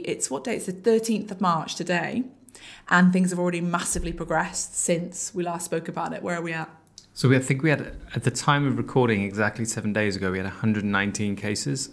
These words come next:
Speaker 2: And now, as of this recording, seven hundred ninety-eight. And that's in just seven days. So it's quite frightening. Um, those numbers are quite small in the grand scheme of things, but the rate of change is not small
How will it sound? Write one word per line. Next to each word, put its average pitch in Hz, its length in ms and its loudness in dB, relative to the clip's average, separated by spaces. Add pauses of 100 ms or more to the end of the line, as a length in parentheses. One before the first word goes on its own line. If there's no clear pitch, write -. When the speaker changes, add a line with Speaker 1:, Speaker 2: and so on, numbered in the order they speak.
(140)
Speaker 2:
And 101 320 2
now, 107 460 2
as 110 160 2
of 95 240 -2 (100)
this 123 340 2
recording, 95 460 -2
seven 104 320 0
hundred 98 220 -4
ninety-eight. 95 640 -2 (140)
And 101 140 -2
that's 101 240 -2
in 98 100 -6
just - 240 -6
seven 95 280 -4
days. 92 320 0
So 101 140 0
it's - 200 -4
quite 123 240 -2
frightening. 110 540 -4 (420)
Um, 107 220 2 (840)
those 120 320 6
numbers 120 280 6
are 117 140 4
quite 113 320 0
small 110 560 4
in 107 240 0
the 98 60 -2
grand 107 440 -2
scheme 131 360 4
of 95 100 0
things, 104 420 -4
but 98 600 -2 (120)
the 101 140 -2
rate 107 320 0
of 107 100 -6
change 98 340 -6
is 90 120 -6
not 101 200 -6
small 95 440 -4